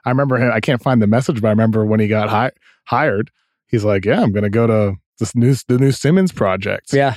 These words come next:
Speaker 1: You know, 'cause in the past two years that we knew each other, it was, like, him working on his blog, him freelancing at S B Nation and grinding, like you said, during that time, working other jobs,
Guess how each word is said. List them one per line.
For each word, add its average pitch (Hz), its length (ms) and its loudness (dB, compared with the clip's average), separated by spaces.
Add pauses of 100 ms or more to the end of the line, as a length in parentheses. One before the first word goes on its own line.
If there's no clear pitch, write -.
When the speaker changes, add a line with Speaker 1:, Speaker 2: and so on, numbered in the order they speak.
(120)
Speaker 1:
You 117 60 0
know, 117 100 2
'cause 117 220 0
in 117 60 2
the 104 140 2 (140)
past 135 360 -2
two 156 120 2
years 131 320 4
that 120 80 0
we 110 80 -2
knew 107 160 -2
each 107 180 -2
other, 110 240 2
it 107 60 -2
was, 107 160 -2
like, 101 200 0 (180)
him 117 160 0
working 113 260 0
on 107 140 -2
his 98 120 -4
blog, 101 420 -2 (380)
him 110 200 0
freelancing 113 500 2
at 107 60 2
S 110 160 -2
B 110 120 0
Nation 104 520 -2
and 107 160 -4
grinding, 113 460 2
like 113 180 0
you 117 80 -2
said, 120 240 0
during 117 260 2
that 113 240 2
time, 120 380 0
working 110 260 0
other 117 180 2
jobs, 120 600 0